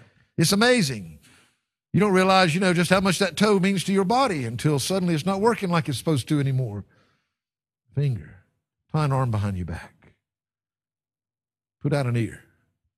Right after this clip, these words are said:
You don't even have to put it out. Just get a whole bunch of this, uh,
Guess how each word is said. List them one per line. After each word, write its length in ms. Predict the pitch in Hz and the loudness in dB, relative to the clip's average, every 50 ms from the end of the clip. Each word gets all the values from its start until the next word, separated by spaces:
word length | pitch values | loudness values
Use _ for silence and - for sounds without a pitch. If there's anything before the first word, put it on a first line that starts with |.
| _ _ _ _ _ _ _ _ _ - | _ _ _ _ _ _ _ _ _ -6
You 60 | 104 | -4
don't 80 | 113 117 | -2 -2
even 60 | 95 | -2
have 100 | 98 95 | -2 -4
to 60 | - | -6
put 140 | - - 104 | -4 -4 -2
it 80 | 98 117 | 0 0
out. 180 | 127 127 104 | 0 -2 -2
Just 140 | 90 98 95 | -4 -6 -4
get 140 | - 117 107 | -2 -2 -2
a 40 | 104 | -2
whole 140 | 117 120 | -2 -2
bunch 240 | 107 110 113 101 - | -2 -2 -2 -2 -2
of 60 | 107 | -2
this, 280 | 104 110 104 - - - | -2 -2 -4 -4 -4 -4
uh, 180 | 104 104 101 | -2 -2 -2